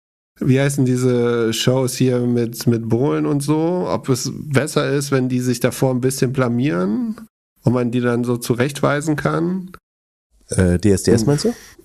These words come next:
Speaker 1: Ja, also
Speaker 2: Da hab ich auch eine, äh, Geschichte mit.
Speaker 1: Ah, äh, ja.
Speaker 2: Es wurden
Speaker 1: Äh.
Speaker 2: übrigens die Top hundertfünfzig Angel-Investoren, das habe ich heute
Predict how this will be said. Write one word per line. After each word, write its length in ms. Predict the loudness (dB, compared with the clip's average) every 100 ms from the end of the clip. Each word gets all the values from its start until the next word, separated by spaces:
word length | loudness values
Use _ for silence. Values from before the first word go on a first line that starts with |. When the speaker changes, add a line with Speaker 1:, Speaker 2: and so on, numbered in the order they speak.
| -2
Speaker 1:
Ja, 260 | 0 0 -4 -8 -12 -6 -2
also 220 | 0 2
Speaker 2:
Da 40 |
hab 60 | 4
ich 80 | 4
auch 100 | 4
eine, 100 | 2
äh, 500 | 0 0 -2 -2 -2
Geschichte 320 | -2 -2 -2
mit. 180 | -2 -4 _ _ -20 _ _ _ _ _
Speaker 1:
Ah, 400 | -2 0 -2 -2
äh, 260 | -2 0 0
ja. 180 | 0 2
Speaker 2:
Es 160 | 2 6
wurden 180 | 6 6
Speaker 1:
Äh. 40 |
Speaker 2:
übrigens 260 | 4 4 4
die 120 | 2
Top 220 | 2 4
hundertfünfzig 560 | 4 4 2 2 2 2
Angel-Investoren, 720 | 4 4 2 2 2 2 4
das 200 | 2 2
habe 140 | 2
ich 60 |
heute 140 | 2